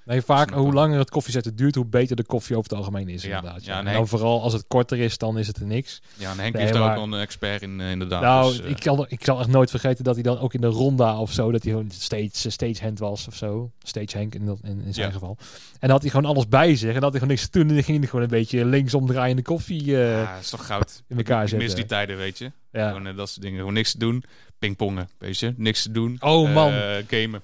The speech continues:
Speaker 1: Ja, man,
Speaker 2: <laughs> Weet
Speaker 1: met
Speaker 2: je, pak je de
Speaker 1: Och.
Speaker 2: Nintendo vierenzestig die nog ergens ligt weg te rotten tussen
Speaker 1: Ja,
Speaker 2: het decor
Speaker 1: ik,
Speaker 2: en
Speaker 1: ik
Speaker 2: dan, eh,
Speaker 1: ook met, met Muddy en zo, die dan, als we niks te doen hadden in de grote zaal, hop, de, de tafeltennistafel
Speaker 2: Ja.
Speaker 1: erbij en, eh,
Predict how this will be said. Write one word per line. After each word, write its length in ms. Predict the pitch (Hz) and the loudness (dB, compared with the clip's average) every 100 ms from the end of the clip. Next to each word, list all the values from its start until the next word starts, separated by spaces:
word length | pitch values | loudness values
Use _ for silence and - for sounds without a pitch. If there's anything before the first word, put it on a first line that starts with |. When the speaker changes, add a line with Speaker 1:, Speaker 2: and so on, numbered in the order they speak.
| - | -6
Speaker 1:
Ja, 280 | 160 175 170 | 2 4 6
man, 180 | 160 147 | 4 4
Speaker 2:
<laughs> 0 | |
Weet 80 | 160 | 4
Speaker 1:
met 160 | 165 - | 2 2
Speaker 2:
je, 80 | |
pak 200 | 131 123 | -2 -4
je 80 | 131 | -4
de 120 | 120 120 | -4 0
Speaker 1:
Och. 40 | |
Speaker 2:
Nintendo 320 | 147 110 117 | 0 0 -6
vierenzestig 580 | 113 120 107 - 117 110 | -4 -6 -4 -6 -6 -8
die 100 | 107 | -8
nog 160 | 107 104 | -4 0
ergens 240 | 104 - | 0 0
ligt 160 | 107 104 | -4 -2
weg 160 | 101 | -2
te 100 | - | -4
rotten 480 | 101 107 104 98 95 | -6 -4 -2 -2 -2
tussen 240 | 104 104 113 | -2 -4 0
Speaker 1:
Ja, 240 | 139 147 | 2 4
Speaker 2:
het 80 | 131 | 2
decor 100 | 104 | -2
Speaker 1:
ik, 40 | 101 | -4
Speaker 2:
en 60 | |
Speaker 1:
ik 60 | 98 | -8
Speaker 2:
dan, 180 | 95 92 | -10 -4
eh, 60 | 147 | 0
Speaker 1:
ook 160 | 131 | 0
met, 160 | 139 131 | 0 -2
met 200 | 147 135 | -2 -2
Muddy 480 | 123 135 165 156 147 | 0 4 4 4 0
en 100 | 127 | 0
zo, 220 | 120 107 | -2 -2
die 180 | 110 117 | -2 -2
dan, 240 | 120 117 120 | -2 -2 -4
als 160 | 123 | -4
we 60 | 135 | -4
niks 140 | 131 | -4
te 60 | 131 | -2
doen 140 | 139 | 0
hadden 260 | 127 131 135 | 0 0 0
in 60 | |
de 60 | 123 | -4
grote 300 | 139 131 123 | -2 -2 -2
zaal, 300 | 117 135 131 | -2 0 0
hop, 160 | 127 151 | -2 -2
de, 120 | 135 | -4
de 140 | 113 127 | -6 -2
tafeltennistafel 800 | 143 139 143 135 147 135 127 | 0 0 -2 -4 -2 -4 -4
Speaker 2:
Ja. 60 | 131 | -4
Speaker 1:
erbij 440 | 131 135 147 143 127 | 0 2 2 0 -2
en, 140 | 127 | -6
eh, 280 | 127 123 | -8 -8